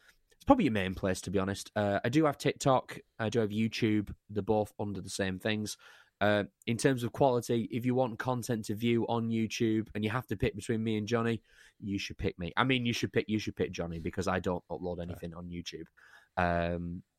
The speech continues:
Speaker 1: I might change that soon, though, but I have nowhere to film. Anyway,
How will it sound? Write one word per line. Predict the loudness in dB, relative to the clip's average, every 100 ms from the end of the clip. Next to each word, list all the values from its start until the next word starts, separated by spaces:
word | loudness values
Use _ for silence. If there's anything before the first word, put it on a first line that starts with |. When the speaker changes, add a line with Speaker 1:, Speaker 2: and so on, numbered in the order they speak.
| -4
Speaker 1:
I | -2
might | -2
change | -2 -2 0
that | -2 -4
soon, | -4 -4 -4
though, | -10 -4
but | 2
I |
have | 4
nowhere | 4 0 0
to | -4
film. | -12 -12 -14 _
Anyway, | -2 0 0 -4